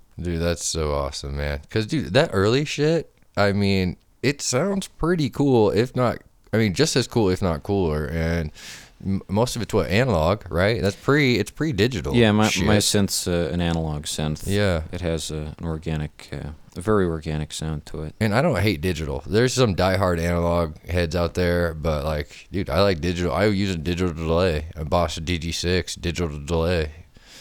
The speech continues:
Speaker 2: Mm-hmm.
Speaker 1: I mean, I know that's in a different vein, but shit, they can do some pretty cool stuff
Speaker 2: My,
Speaker 1: with
Speaker 2: uh,
Speaker 1: computers, man.
Speaker 2: My, my, uh, my, my keyboard, for instance, uh,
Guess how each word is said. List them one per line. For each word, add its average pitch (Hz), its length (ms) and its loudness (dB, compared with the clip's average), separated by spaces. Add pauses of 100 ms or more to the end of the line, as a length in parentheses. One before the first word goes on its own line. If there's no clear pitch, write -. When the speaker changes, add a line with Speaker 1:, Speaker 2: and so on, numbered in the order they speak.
(160)
Speaker 2:
Mm-hmm. 92 340 2
Speaker 1:
I 82 60 0
mean, 85 140 2
I 92 80 2
know 92 140 2
that's 90 240 0
in 69 100 -6
a 82 80 0
different 78 360 -2
vein, 78 420 0
but 71 220 -4 (320)
shit, - 360 -4 (920)
they 90 160 -2
can 95 120 -4
do 90 120 -2
some 80 160 -6
pretty 82 180 -2
cool 78 180 -6
stuff 104 120 2
Speaker 2:
My, 98 160 4
Speaker 1:
with 95 100 6
Speaker 2:
uh, 85 160 4
Speaker 1:
computers, 82 420 2
man. 78 300 0 (300)
Speaker 2:
My, 92 280 0
my, 95 260 2 (400)
uh, 76 40 -4 (300)
my, 87 180 -2
my 85 140 -4
keyboard, 90 480 -4
for 90 180 -4
instance, 85 600 -6
uh, 73 300 -6